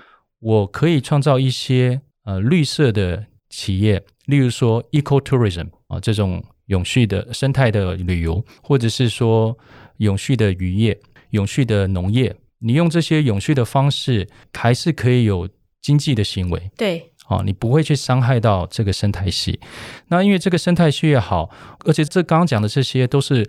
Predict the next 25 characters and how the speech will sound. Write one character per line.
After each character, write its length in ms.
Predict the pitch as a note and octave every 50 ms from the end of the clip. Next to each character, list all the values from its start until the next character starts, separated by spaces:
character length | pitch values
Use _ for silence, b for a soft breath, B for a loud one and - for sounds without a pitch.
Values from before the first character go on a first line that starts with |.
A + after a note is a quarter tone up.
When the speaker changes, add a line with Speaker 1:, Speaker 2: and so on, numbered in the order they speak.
| B B B B B B B _
Speaker 1:
会 140 | _ - D#3
回 280 | C#3+ - - A2 G#2 A#2+
到 180 | C#3 E3+ C#3
给 140 | A2 G#2 F#2
当 200 | - - A#2 A#2
地 140 | A#2+ B2+ A2+
的 80 | G2+ F2+
居 180 | - - G#2+
民 140 | G2+ F#2 F2 - F2+
的， 100 | - - _ _
不 100 | - D3+
是 160 | D#3 - - F3+
给 160 | - A2+ G2+
这 120 | G2+ -
个 80 | A#2+ A#2
大 220 | A#2 - C#3+ B2+
型 140 | A#2 - A2+
的 80 | G#2 G2+
resort 360 | F#2+ F#2+ F2+ F2+ A#2 A#2+ G#2
他 120 | F#2+ G#2 G#2
钱 360 | - - - - - F#2+ F#2
去 120 | F#2 A2
赚 220 | G#2 - B2 G2+ F2
走 160 | - - - -
的， 120 | - -